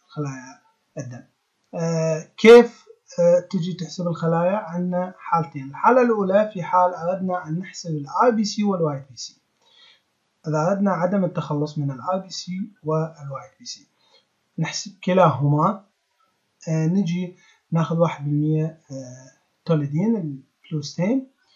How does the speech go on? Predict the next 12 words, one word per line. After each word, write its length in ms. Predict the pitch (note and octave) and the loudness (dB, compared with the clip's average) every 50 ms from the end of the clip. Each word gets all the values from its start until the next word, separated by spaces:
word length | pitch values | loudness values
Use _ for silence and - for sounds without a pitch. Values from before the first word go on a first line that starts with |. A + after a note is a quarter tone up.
| _ _ _ _ _ _ - | _ _ _ _ _ _ -16
آه، 640 | C#3 C3+ C#3 C#3 C3+ C#3 C3+ C3+ C3+ C3+ C3+ C3+ _ _ _ _ _ _ _ _ _ _ _ _ _ _ _ _ _ _ - - - D#3+ | -12 -12 -10 -10 -10 -10 -10 -12 -12 -14 -16 -20 _ _ _ _ _ _ _ _ _ _ _ _ _ _ _ _ _ _ -14 -10 -2 4
هذا 580 | D#3+ G#3 B3 C#4+ C#4+ B3 A3+ A3+ A3 G#3 F3+ | 6 6 6 8 6 4 4 2 0 -2 -2
ال-، 360 | E3+ E3 E3 E3 D#3+ D#3 D#3+ - D#3+ | -2 -2 -2 -2 -4 -4 -6 -6 -8
ال-، 520 | D#3 D3 D3 D3 C#3+ C#3+ C#3+ C#3+ C#3+ C#3+ - _ _ _ _ _ _ _ _ _ _ _ _ _ _ _ _ _ | -6 -4 -4 -4 -4 -4 -6 -6 -8 -10 -14 _ _ _ _ _ _ _ _ _ _ _ _ _ _ _ _ _
هذه 260 | - E3+ F#3 G#3 A#3 | -2 2 4 6 6
الصبغة 360 | G#3+ G#3+ - G3+ F3+ F3 F#3+ F#3 | 4 4 2 0 2 2 4 4
ما 160 | G3 G#3 G3+ | 4 4 4
حتحلل 380 | - - - - - D3 C3+ B2 | 2 0 -4 -8 -8 -6 -6 -8
ال 160 | A#2 G#2 - | -10 -14 -16
آر 160 | - A2 G#2+ | -18 -18 -18
بي 120 | - A2+ | -16 -16
سي، 220 | A2+ - - - | -16 -16 -16 -16